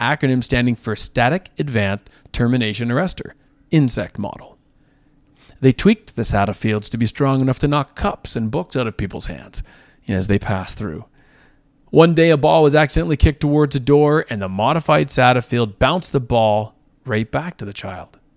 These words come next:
Well, didn't take long. In short order, a few buildings were found with the missing sata fields. And the parents discovered children were playing a new game out in an empty lot, and because it kept them out of trouble, they quickly ordered more of these very,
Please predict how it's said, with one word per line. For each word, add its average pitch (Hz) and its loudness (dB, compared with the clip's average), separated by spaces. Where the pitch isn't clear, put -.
Well, 104 0
didn't 107 0
take 135 4
long. 131 6
In 113 -2
short 135 4
order, 131 6
a 117 2
few 127 2
buildings 123 2
were 113 -2
found 117 0
with 113 -2
the 123 -4
missing 123 0
sata 104 -4
fields. - -8
And 120 4
the 113 4
parents 160 6
discovered 165 2
children 170 2
were 151 -2
playing 160 2
a 160 0
new 160 2
game 190 0
out 127 -2
in 151 -6
an 139 2
empty 135 0
lot, 131 0
and 104 -6
because 113 0
it 117 -4
kept 135 2
them 143 0
out 135 4
of 147 -4
trouble, 156 0
they 117 -8
quickly 131 0
ordered 147 8
more 185 4
of 117 -4
these 110 0
very, 220 4